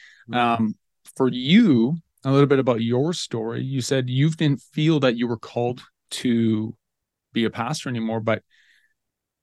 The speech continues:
Speaker 2: I, I'm sure in that time frame, two thousand, you said it was two thousand eighteen,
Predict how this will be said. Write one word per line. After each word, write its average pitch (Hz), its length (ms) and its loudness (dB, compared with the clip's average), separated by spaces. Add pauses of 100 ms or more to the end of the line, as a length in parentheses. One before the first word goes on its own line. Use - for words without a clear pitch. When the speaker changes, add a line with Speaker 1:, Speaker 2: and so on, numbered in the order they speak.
(220)
Speaker 2:
I, 131 160 -8
I'm 120 140 -8
sure 151 240 2
in 226 100 4
that 131 180 0
time 139 380 0
frame, 117 200 -2
two 170 140 2
thousand, 127 500 0 (260)
you 120 100 -2
said 139 160 2
it 131 40 -2
was - 120 -6
two 151 160 0
thousand 139 300 0
eighteen, 113 540 -4